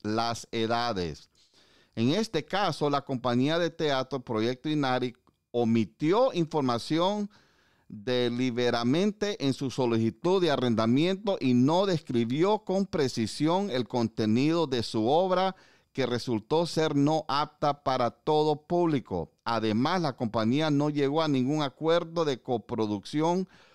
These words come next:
con el Ministerio de Cultura. Y allí, amigos, es muy importante, no hubo un acuerdo. Ellos estaban utilizando el sello, el logo del Ministerio de Cultura sin permiso.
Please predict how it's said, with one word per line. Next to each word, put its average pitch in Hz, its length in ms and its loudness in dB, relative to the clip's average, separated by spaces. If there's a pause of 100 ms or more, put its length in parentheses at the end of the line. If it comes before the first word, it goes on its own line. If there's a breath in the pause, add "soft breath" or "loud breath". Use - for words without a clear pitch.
(180 soft breath)
con 185 260 2
el 190 140 2
Ministerio 156 640 2
de 147 120 0
Cultura. 180 800 0 (460)
Y 131 160 0
allí, 143 240 2
amigos, 202 540 0 (340 soft breath)
es 151 240 -2
muy 190 260 2
importante, 180 720 -2
no 156 580 2
hubo 202 520 2
un 208 180 2
acuerdo. 175 720 0 (520 soft breath)
Ellos 220 320 4
estaban 220 400 0
utilizando 185 680 0
el 139 120 2
sello, 220 640 0
el 135 300 4
logo 190 640 2 (440)
del 147 140 -2
Ministerio 160 540 0
de 196 100 0
Cultura 175 640 0
sin 262 560 0
permiso. 185 720 0